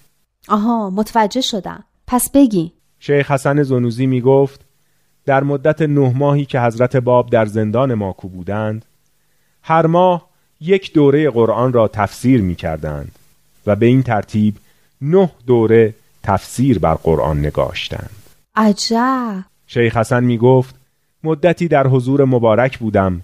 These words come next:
Speaker 2: تا واقعه قلعه شیخ تبرسی اتفاق افتاد. چون حضرت باب خبر این واقعه را شنیدند، همه یاران خود را مأمور کردند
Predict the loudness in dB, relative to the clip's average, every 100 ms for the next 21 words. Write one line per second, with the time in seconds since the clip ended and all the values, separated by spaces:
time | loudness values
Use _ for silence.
0 | _ _ _ _ _ 0 2 4 4 4
1 | 4 2 4 0 2 0 2 2 0 0
2 | -2 -2 -2 0 2 0 0 -2 0 -4
3 | -4 -4 -6 -8 -10 -12 _ _ _ _
4 | _ _ _ _ -4 -2 -2 0 0 0
5 | 2 2 2 _ _ _ -6 -2 2 2
6 | 2 2 2 2 2 0 0 -2 -4 -6
7 | -4 -2 -2 -2 -6 _ _ _ _ _
8 | -4 0 2 2 4 4 4 2 0 -2
9 | -2 0 0 2 2 2 0 -2 -2 -4
10 | -2 -4 -4